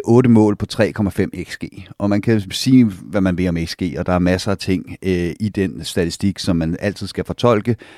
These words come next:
Men det, det i hvert fald viser, det er, at Jota, han scorer, øh, mål på halve chancer.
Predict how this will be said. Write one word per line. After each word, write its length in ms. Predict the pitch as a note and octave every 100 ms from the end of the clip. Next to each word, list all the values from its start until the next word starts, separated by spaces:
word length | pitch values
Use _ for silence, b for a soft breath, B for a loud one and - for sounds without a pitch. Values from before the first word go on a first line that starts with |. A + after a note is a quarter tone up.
| B
Men 140 | G#2
det, 140 | G#2 A2+
det 60 |
i 20 | A2
hvert 180 | G#2
fald 120 | G#2+ G#2
viser, 360 | G#2+ G2+ G#2+
det 160 | F#2 F#2
er, 100 | F#2
at 160 | G2
Jota, 240 | G2 G2 G#2+
han 180 | G2+ G2
scorer, 640 | - G2+ F2+ F2+ E2+ D#2+ -
øh, 200 | F#2 E2+
mål 200 | F#2+ G2
på 120 | F2+
halve 280 | E2+ F2 F#2+
chancer. 420 | - D#2+ -